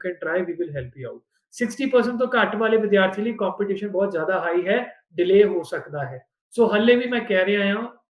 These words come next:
ਟਰਾਈ ਕਰੋ। ਜੇ ਯੂ ਕੇ ਦੇ ਵਿੱਚ ਐਲੀਜੀਬਿਲਟੀ ਦਾ ਇਸ਼ੂ ਆਉਂਦਾ ਹੈ, we can guide you if ਕੈਨੇਡਾ, ਯੂ ਕੇ, ਜਰਮਨੀ, ਇਹਨਾਂ ਕੰਟਰੀਜ਼ ਦੇ ਵਿੱਚ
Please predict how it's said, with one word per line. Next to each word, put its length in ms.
ਟਰਾਈ 260
ਕਰੋ। 420
ਜੇ 180
ਯੂ 240
ਕੇ 180
ਦੇ 100
ਵਿੱਚ 180
ਐਲੀਜੀਬਿਲਟੀ 500
ਦਾ 80
ਇਸ਼ੂ 260
ਆਉਂਦਾ 220
ਹੈ, 280
we 60
can 180
guide 340
you 120
if 180
ਕੈਨੇਡਾ, 640
ਯੂ 180
ਕੇ, 420
ਜਰਮਨੀ, 360
ਇਹਨਾਂ 220
ਕੰਟਰੀਜ਼ 440
ਦੇ 60
ਵਿੱਚ 540